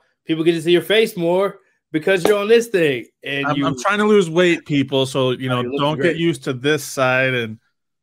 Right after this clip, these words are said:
Speaker 1: Looking
Speaker 2: but, uh,
Speaker 1: great.
Speaker 2: yeah.
Speaker 1: The haircut's
Speaker 2: Uh, uh,
Speaker 1: looking great. We got the Cubs in the background, if you didn't know. And I appreciate, we appreciate it, All Access, you being willing to partner to do this because,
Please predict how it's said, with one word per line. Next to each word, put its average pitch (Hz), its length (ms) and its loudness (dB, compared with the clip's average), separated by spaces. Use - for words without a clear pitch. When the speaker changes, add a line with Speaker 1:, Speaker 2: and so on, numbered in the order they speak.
Speaker 1:
Looking 151 320 -2
Speaker 2:
but, 123 60 2
uh, 117 40 2
Speaker 1:
great. 120 200 4
Speaker 2:
yeah. 117 180 -2
Speaker 1:
The - 120 -10
haircut's 151 400 -4
Speaker 2:
Uh, 139 40 -10
uh, - 20 -8
Speaker 1:
looking 139 240 -8
great. 135 300 -6
We 123 80 -8
got 120 140 -8
the 113 80 -18
Cubs 143 340 -8
in 143 60 -8
the 139 60 -8
background, 123 460 -10
if 113 100 -16
you 107 60 -20
didn't 120 300 -12
know. 113 420 -8
And 117 240 -8
I 147 140 -2
appreciate, 127 640 -8
we 160 200 0
appreciate 131 480 -6
it, 123 40 -8
All 127 220 -6
Access, 139 560 -8
you 131 80 -14
being 131 280 -6
willing 131 180 -6
to 127 100 -8
partner 139 340 -6
to 127 60 -10
do 143 220 -4
this 165 200 -2
because, 135 440 -8